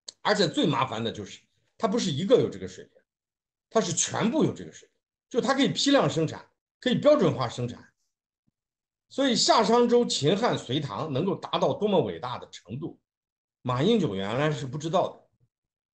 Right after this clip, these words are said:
他这两天知道了。<laughs> 他看了兵马俑，你就知道夏商周有多伟大，秦汉有多伟大，盛唐有多伟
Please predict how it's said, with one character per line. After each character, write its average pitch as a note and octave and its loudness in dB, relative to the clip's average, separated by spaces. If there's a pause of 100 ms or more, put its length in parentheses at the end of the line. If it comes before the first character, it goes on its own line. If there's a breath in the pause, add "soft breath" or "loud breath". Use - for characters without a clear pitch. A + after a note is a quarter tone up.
(480)
他 - -6
这 C3 0
两 G#2+ 0
天 G2 -14
知 - -16
道 E2 -12
了。 - -20 (160)
<laughs> A#3 2
他 B3+ 0 (360 loud breath)
看 F#4+ 6
了 A#3 6
兵 B3 2
马 G#3+ 4
俑， F3+ 0 (1160)
你 B2+ -4
就 D#3+ 0
知 G3+ -6
道 - -2 (140)
夏 D3+ 0
商 D3+ 0
周 D#3+ 0 (460)
有 G#2 -8
多 A2 0
伟 F2+ -4
大， - -16 (320)
秦 B2 -4
汉 C3+ -4
有 E2 -10 (160)
多 F#2 -8
伟 D2 -12
大， - -20 (800)
盛 C3 -4
唐 F#2+ -12
有 C3+ -6
多 D2 -20
伟 - -20